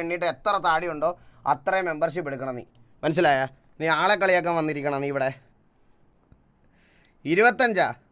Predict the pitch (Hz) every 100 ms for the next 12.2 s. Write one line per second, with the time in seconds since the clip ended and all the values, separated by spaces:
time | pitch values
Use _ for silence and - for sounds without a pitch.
0 | - 147 175 220 208 170 247 226 175 135
1 | - _ _ _ _ _ _ 143 156 202
2 | 208 226 208 202 233 226 240 170 139 -
3 | - - _ _ - - 135 135 139 160
4 | 165 185 170 _ _ _ _ _ _ _
5 | _ 151 156 190 190 190 185 - 190 170
6 | 180 202 196 185 170 175 208 220 175 151
7 | 147 139 147 156 143 135 _ 147 165 190
8 | 220 233 190 185 185 170 165 180 180 180
9 | 185 220 226 202 190 180 170 180 170 180
10 | 180 185 185 175 139 147 160 _ _ _
11 | - 160 190 214 202 185 208 180 170 175
12 | 202